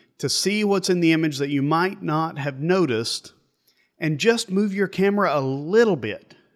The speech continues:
and you'll save those pixels. You won't have to beat 'em later in Photoshop. Change your settings. This is number seven. Pixels are free, so don't worry about trying something different.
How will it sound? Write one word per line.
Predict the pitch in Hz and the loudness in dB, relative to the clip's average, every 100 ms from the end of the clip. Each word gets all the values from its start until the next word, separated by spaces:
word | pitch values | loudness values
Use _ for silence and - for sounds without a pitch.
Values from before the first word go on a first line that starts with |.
| - | -10
and | 151 156 | -2 2
you'll | 151 | 2
save | - 190 190 | 0 0 0
those | 170 160 | -2 -2
pixels. | - 180 - 101 - - _ _ - | -2 -2 -4 -8 -12 -20 _ _ -6
You | 123 | -4
won't | 156 151 | -2 -4
have | 151 | -4
to | 135 | -4
beat | 131 165 | 0 2
'em | 160 | 2
later | 160 147 143 | 4 4 2
in | 123 | 0
Photoshop. | 143 117 - 120 - _ _ _ _ _ - | -4 -4 -6 -12 -14 _ _ _ _ _ -8
Change | - 180 208 214 214 185 170 - | 0 4 4 4 0 -2 -8 -6
your | 160 170 180 180 | 2 4 4 2
settings. | 185 175 120 107 107 | 2 2 2 0 -4
This | 127 | -4
is | 147 131 - - | -4 -8 -10 -8
number | 139 139 151 | -4 -2 -2
seven. | 147 - 208 123 101 95 _ _ _ _ _ _ _ - | -2 -2 0 -2 -4 -10 _ _ _ _ _ _ _ -2
Pixels | 214 208 247 220 | 0 2 0 0
are | 220 | 0
free, | 208 175 151 151 | 4 6 6 4
so | 160 | 0
don't | 165 185 | 0 0
worry | 190 | 0
about | 185 170 170 - _ | 4 2 2 -8 _
trying | - - 175 180 208 202 | -12 -2 -2 0 -2 -2
something | 180 190 180 185 170 | -2 -2 -2 -2 -2
different. | 165 170 110 92 - | -2 -4 -6 -12 -18